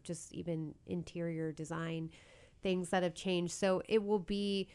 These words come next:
the same energy that we've interjected into our current location. And I think the thing with us and our classes,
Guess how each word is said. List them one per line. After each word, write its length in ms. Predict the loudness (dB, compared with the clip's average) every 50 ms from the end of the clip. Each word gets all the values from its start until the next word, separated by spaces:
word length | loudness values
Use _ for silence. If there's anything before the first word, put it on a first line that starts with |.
| -18 -20 -20 -20 -20 -20 -20 -20 -20 _
the 160 | 0 2 2
same 800 | 2 2 -2 -4 0 2 4 4 6 4 4 4 2 0 -2 -4 -4 -8 _ -20 -20 -20 -20 -20 -20 -20 -20 -20 -20 -14 -2
energy 680 | 2 4 6 6 6 4 4 0 -2 0 0 0 0 0
that 120 | 0 0
we've 200 | 0 -2 -2 -2
interjected 680 | -4 -4 -4 -4 -2 -2 0 -2 -2 0 0 0 2
into 240 | 2 0 0 0 0
our 140 | 2 2 0
current 320 | 0 -2 0 0 0 0
location. 720 | 0 -2 -2 0 0 0 0 2 2 0 0 2 0 -2 -2
And 180 | -4 -2 0
I 80 | 0 0
think 380 | 0 0 0 0 0 0 -2 -2
the 100 | -2 -2
thing 640 | -2 -2 -2 0 2 2 2 2 0 -2 -4 -4
with 240 | 0 0 0 0 0
us 320 | -2 -2 -2 -2 -2 -4 -4
and 100 | -4 -4
our 160 | -2 -4 -4 -6
classes, 760 | -4 -4 -2 -2 -2 -4 0 2 2 4 4 2 0 -2